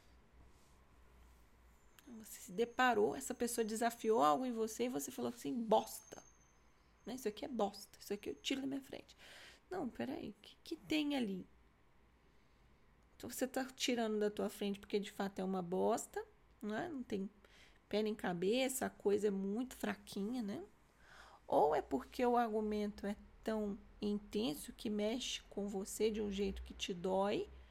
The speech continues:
mexe com lugares internos que te doem e você não consegue sequer encarar de frente.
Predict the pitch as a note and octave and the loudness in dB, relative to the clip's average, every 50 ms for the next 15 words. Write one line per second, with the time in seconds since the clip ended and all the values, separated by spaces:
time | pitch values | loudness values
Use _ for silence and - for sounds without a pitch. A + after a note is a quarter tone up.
0 | - - - - - - - - - - - - G#3 A3 A3 A#3 A#3+ - - - | -20 -20 -20 -20 -20 -20 -20 -20 -20 -16 -4 0 2 4 4 2 0 -4 -4 -4
1 | - G#3+ G#3+ G#3 G3+ F#3+ G3 G3 G3 F#3+ G3+ F#3+ - G3 G3+ G3 - G3+ G3 G3+ | -2 0 2 2 2 2 2 2 2 2 0 -2 -2 -4 -4 -4 -4 -4 -2 -2
2 | G3+ F#3+ F#3+ G3 - - - - - F#3 E3+ F3 G3 F#3+ F#3+ G3+ A3+ B3+ C#4 C4 | -2 -4 -6 -8 -10 -12 -10 -8 -8 -6 -4 -2 0 0 0 0 0 -2 -2 -2
3 | G#3+ B3 A#3+ - - A3+ A3 A3 G#3+ - - G3+ A3 - - - G#3 G#3 G3+ G3 | -4 -4 -4 -4 -4 -4 -4 -4 -6 -8 -10 -10 -6 -6 -4 -2 -2 -2 -2 -4
4 | - - - A#3+ - - - - A#3 A#3 A#3 A#3+ B3 A#3+ A#3+ G#3 G#3 G#3 - A3+ | -6 -4 -6 -6 -6 -6 -2 0 0 2 2 0 0 0 -4 -6 -6 -6 -4 -4
5 | A3 A3 F#3+ F3+ E3+ E3+ F#3 - - - - G3 C4 C#4 - - - - | -4 -2 -2 -4 -6 -6 -10 -14 -12 -12 -10 -10 -10 -14 -16 -20 -20 -20